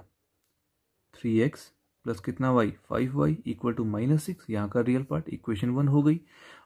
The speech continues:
और दूसरा क्या है तुम्हारे पास, इमेजिनरी पार्ट तुम्हारे पास रहा फ़ाइव एक्स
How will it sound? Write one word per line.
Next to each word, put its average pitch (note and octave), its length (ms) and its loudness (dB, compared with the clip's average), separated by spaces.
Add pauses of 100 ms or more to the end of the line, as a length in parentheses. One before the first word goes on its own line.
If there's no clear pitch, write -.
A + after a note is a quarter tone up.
(120)
और C3 260 2 (220)
दूसरा A#2 320 0
क्या C3+ 160 0
है C#3 60 2
तुम्हारे C3+ 320 0
पास, D#3 340 0
इमेजिनरी A#2 440 2
पार्ट C3+ 220 0
तुम्हारे C3+ 300 -2
पास C3+ 200 -2
रहा C3 300 2 (920)
फ़ाइव B2+ 280 0
एक्स D#3 280 -4